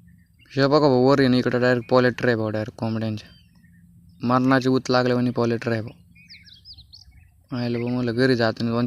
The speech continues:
तीन कोंबड्या न्यावं काय ना भाऊ म्हणलं इथून. हो का, दहा वाजत आले भाऊ, तरी सूर्य काय अजून येईना. असं वाटतंय जसं काय पाऊस होणार आहे आता इथं.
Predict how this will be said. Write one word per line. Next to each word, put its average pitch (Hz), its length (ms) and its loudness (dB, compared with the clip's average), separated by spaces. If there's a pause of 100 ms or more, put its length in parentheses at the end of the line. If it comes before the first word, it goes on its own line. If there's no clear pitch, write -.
तीन 120 100 -4
कोंबड्या 120 320 -2
न्यावं 120 220 -2
काय 113 140 -6
ना 120 80 -4
भाऊ 120 100 -6
म्हणलं 117 240 -8
इथून. 113 180 -10 (3250)
हो 135 340 -4
का, 127 100 0
दहा 143 240 6
वाजत 135 300 6
आले 131 200 4
भाऊ, 123 200 2
तरी 120 160 0
सूर्य 127 320 0
काय 120 140 0
अजून 117 200 -2
येईना. 113 280 -4 (1700)
असं 127 260 -4
वाटतंय 120 340 0
जसं 123 180 -2
काय 117 100 -2
पाऊस 123 320 0
होणार 110 240 -4
आहे 107 120 -8
आता - 120 -10
इथं. 110 140 -6